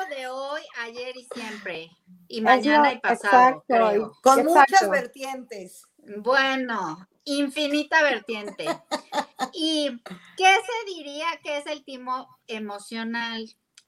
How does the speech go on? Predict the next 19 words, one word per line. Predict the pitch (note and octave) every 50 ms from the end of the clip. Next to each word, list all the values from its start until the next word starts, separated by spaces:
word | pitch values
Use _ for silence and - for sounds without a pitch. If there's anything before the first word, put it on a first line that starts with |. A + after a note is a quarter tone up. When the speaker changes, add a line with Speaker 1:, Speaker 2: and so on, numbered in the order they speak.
| _ _
Speaker 1:
¿Ya | - A3+ A#3 C4+ C#4 C#4+ C#4 C#4 C#4+
oyó | C4+ C4 B3 C4 B3+ B3 B3+
usted | A#3+ - _ - A#3+ A3+ A3+ A3+ A3+ A#3 A#3 _ _ _ _ _ _ _ - -
esto | - A3 A3+ A#3 A#3 C4 C4 - _ - A#3+ A3+ - _
que | - G#3 G3 F#3+ F#3+ F#3+ F#3+ F#3+
el, | F#3+ F#3+ F#3+ F#3+ _ _ _ _ _ _ _ _
que | - A3+ A3 A3 A3
el, | G#3+ G#3+ G#3+ G#3+ G#3+ A3 A3 -
este, | B3 G#3+ G#3 - - A3 G#3+
que | - A3+ A3+
la | A3+ A3 A3+
estafa, | A3+ A3+ - - - B3 B3 B3 B3 - _ - A3+ A3+ A#3 A#3 _ _ _ _ _ _ _ _ _ _ _ _ _ _ _
que, | - A3 G#3+ A3 A3 A3 A3 - _ _ _
que | - A3 A3 A3 A3 A3
ya | A#3 A#3 A#3+
le | A#3+ A#3+ A#3
vieron | A#3+ A#3+ A#3 A#3 A3+ A3+
la | A3 G#3 G3 G3
cara | - A#3 A3+ A3 A3 A3 A3 A3 G#3+ A3 A3+ A#3